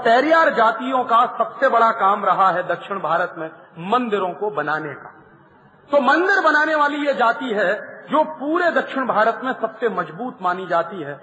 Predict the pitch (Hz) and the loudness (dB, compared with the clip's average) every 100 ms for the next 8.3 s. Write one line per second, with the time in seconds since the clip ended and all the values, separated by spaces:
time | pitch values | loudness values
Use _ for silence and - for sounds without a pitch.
0 | - - 156 311 262 233 247 285 226 214 | -20 -14 -4 -2 0 -2 -4 -4 -4 0
1 | 220 214 202 185 160 175 160 151 - - | 2 2 0 -2 -2 -4 -6 -6 -10 -18
2 | - - 190 294 349 359 349 330 302 302 | -20 -2 4 4 4 2 2 4 4 4
3 | 302 294 330 - - - - - - 311 | 2 2 -2 -8 -14 -16 -20 -12 -4 2
4 | 381 403 403 247 262 311 330 320 240 247 | 4 4 2 2 2 4 4 4 2 2
5 | 247 226 202 220 262 - 190 196 214 254 | 0 -6 -2 2 4 2 0 2 4 4
6 | 240 226 202 170 190 214 196 170 190 - | 0 0 -2 -2 -2 -2 2 2 2 0
7 | 151 147 170 180 - 156 156 180 151 147 | -2 2 2 2 -2 -6 -2 -2 -2 -4
8 | 156 135 110 | -8 -8 -14